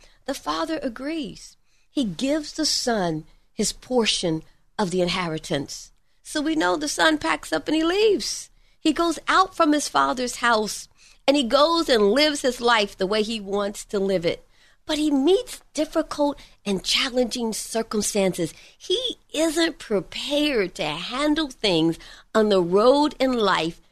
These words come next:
that he has chosen. Remember that we always choose. We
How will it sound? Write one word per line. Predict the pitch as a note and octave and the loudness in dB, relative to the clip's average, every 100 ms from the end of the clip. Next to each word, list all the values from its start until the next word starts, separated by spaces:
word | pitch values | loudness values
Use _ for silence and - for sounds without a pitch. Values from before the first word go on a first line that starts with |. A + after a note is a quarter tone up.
| _ | _
that | G3+ G3 | 0 0
he | F#3+ F#3 | 2 2
has | F#3 | 0
chosen. | - F#3 E3+ F#3 | 0 0 0 0
Remember | G#3 A#3 D#4+ F4+ | 0 2 2 2
that | C#4+ - | 0 0
we | F#3+ F3 - | 0 -4 -6
always | F3 A#3 A#3+ B3 A#3+ B3 - _ - F#3+ G3+ G3+ G3 F#3+ - - _ _ _ _ | -4 0 2 0 0 -4 -10 _ -2 4 6 6 4 -4 -8 -12 _ _ _ _
choose. | - - A3 E3 B2+ B2+ - - _ _ _ | 2 4 4 2 -2 -8 -12 -18 _ _ _
We | F3 F3 C4 C#4+ D4 D4 | -8 -2 2 6 6 4